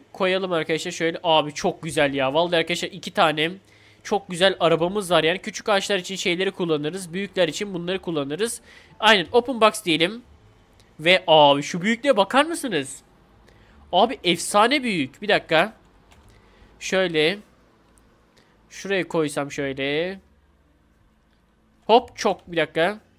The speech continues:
Hop abi efsane. O dışarı çıktı hatta, bir dakika. Tam otursun ya. Ee, tam oturması için. Herhalde şu anda tam oturuyor zaten ya herhalde.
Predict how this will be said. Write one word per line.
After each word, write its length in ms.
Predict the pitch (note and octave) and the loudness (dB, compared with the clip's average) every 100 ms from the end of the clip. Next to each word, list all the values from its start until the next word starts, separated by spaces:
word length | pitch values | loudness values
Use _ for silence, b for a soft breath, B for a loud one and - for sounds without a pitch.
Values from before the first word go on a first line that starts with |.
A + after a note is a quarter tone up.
| _ _ _ _ _ _ _ - | _ _ _ _ _ _ _ -6
Hop 200 | F3+ G#3+ - | 0 0 2
abi 380 | F3 D#3 D3 B2 - | 6 8 8 4 0
efsane. 540 | D#3 - - E3 D#3 - | 0 2 2 2 2 -2
O 240 | E3+ D#3 | 0 0
dışarı 260 | D3 A#3 B3 | 0 2 2
çıktı 260 | C4 - | 0 0
hatta, 360 | F#3 F#3 D#3 D3+ | 0 2 0 2
bir 40 | |
dakika. 340 | F3+ E3+ C#3+ B2 A#2 b b b | 0 0 -2 -2 -8 b b b
Tam 160 | - C4+ | -4 -2
otursun 360 | A#3 E3 - D3+ | -2 -6 -8 -10
ya. 320 | C#3 C3+ F3 _ _ b b b b b b b _ - | -6 -6 -6 _ _ b b b b b b b _ -10
Ee, 540 | F3 D#3+ D#3 D3+ D3+ D3 | -4 -4 -2 -4 -4 -4
tam 200 | G#3 G#3 | -4 -4
oturması 460 | G#3 A3+ A3 G#3 G#3+ | -6 -6 -6 -8 -8
için. 560 | - F#3 G3 G#3+ G#3+ _ _ _ _ _ _ | -6 -6 -6 -8 -16 _ _ _ _ _ _
Herhalde 200 | F3+ A3+ | 0 0
şu 140 | B3+ C4+ | 0 -2
anda 160 | C#4+ | -2
tam 160 | A#3+ A#3 | -4 -2
oturuyor 300 | A#3 D#4+ F4+ | -2 -4 -2
zaten 300 | G#3 - D3 | 0 0 -2
ya 200 | C#3 D3+ | -2 -4
herhalde. 380 | C3+ B2 C#3+ | -2 -2 -4